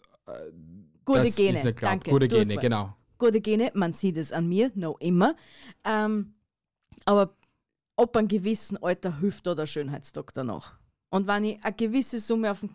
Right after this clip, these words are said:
Speaker 2: Bankkonto hab, brauche ich mir um das keine Gedanken machen.
Speaker 1: Hm.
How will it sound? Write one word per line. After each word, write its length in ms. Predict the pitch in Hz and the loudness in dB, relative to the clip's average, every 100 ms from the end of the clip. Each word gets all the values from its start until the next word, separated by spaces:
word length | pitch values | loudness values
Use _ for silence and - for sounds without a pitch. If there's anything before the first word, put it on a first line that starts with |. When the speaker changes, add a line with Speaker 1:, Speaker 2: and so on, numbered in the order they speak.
| _ | _
Speaker 2:
Bankkonto 640 | 196 185 - 196 180 185 | -4 -4 -6 -6 -6 -4
hab, 180 | 185 151 _ _ _ _ - | -6 -6 _ _ _ _ 0
brauche 200 | 180 185 | 0 0
ich 40 | |
mir 100 | 175 | -4
um 120 | 165 - | -6 -6
das 260 | 180 175 - | -6 -6 -10
keine 420 | - 160 175 160 - _ _ - | -14 -8 -8 -8 -14 _ _ -8
Gedanken 420 | 165 151 143 160 | -6 -6 -8 -10
machen. 380 | 135 135 143 135 _ - | -10 -12 -16 -16 _ -8
Speaker 1:
Hm. 260 | 139 117 | -4 -4